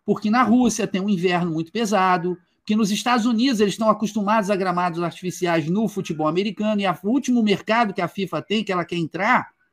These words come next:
né, é nos Estados Unidos. Então a fifa não tá nem aí pro futebol. Essas regras todas que a fifa inventou, hoje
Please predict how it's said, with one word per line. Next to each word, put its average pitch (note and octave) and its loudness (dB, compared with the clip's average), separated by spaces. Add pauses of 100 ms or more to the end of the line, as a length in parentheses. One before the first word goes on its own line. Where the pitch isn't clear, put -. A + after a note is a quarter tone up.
(100)
né, G#3 4 (380)
é F#3+ 6
nos F#3+ 2
Estados F3+ 0
Unidos. F#3 -2 (180)
Então C#4+ 0
a D4+ 4
fifa E4 0
não F4 0
tá E4 2
nem F4 0
aí E4 4
pro D4 -8
futebol. G#3 0 (200)
Essas D4 0
regras D#3+ 0
todas G#3 0
que E3 -8
a D3 -4
fifa F#3+ -8
inventou, E3 2 (360)
hoje F3 2